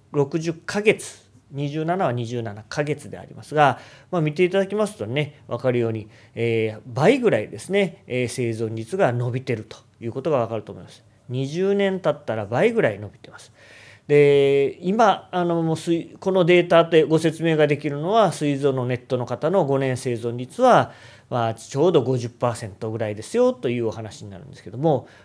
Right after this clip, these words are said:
まあ、今私がですね、えー、ネットの患者さん見させていただいてますけども、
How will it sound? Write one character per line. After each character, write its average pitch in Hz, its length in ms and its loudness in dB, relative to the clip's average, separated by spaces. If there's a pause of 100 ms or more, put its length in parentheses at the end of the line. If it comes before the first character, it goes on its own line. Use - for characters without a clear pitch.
(100)
ま 175 60 -4
あ、 170 40 0
今 233 200 2
私 220 320 2
が 156 100 6
で 113 80 -4
す 113 120 -10
ね、 147 260 0
え 127 160 -4
ー、 - 20 -4
ネ 127 120 -2
ッ 123 40 -10
ト 131 100 -8
の 113 80 -8
患 110 120 -8
者 113 100 -8
さ 110 240 -6
ん 110 160 -12
見 135 140 -8
さ 123 140 -6
せ - 120 -14
て 123 80 -6
い 113 80 -6
た 120 80 -4
だ 123 80 -2
い 123 100 -4
て 156 80 -6
ま 170 100 -2
す 165 60 -12
け 110 100 -4
ど 104 100 -10
も、 139 300 0